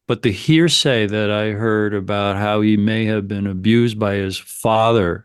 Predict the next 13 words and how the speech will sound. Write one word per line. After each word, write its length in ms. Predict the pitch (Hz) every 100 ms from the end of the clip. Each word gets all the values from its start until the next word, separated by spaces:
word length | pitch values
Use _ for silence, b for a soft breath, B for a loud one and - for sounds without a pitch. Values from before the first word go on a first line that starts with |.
| -
uh, 140 | 95 98
what, 380 | 113 131 - -
uh, 480 | - - 110 107
what 280 | 110 117 113
might 260 | 117 117 113
be 160 | 120
true? 340 | 110 - 120 110
What 140 | 110
did 100 | 113
you 80 | 113
find 260 | - 117 110
about 260 | 104 104
that? 340 | 110 113 87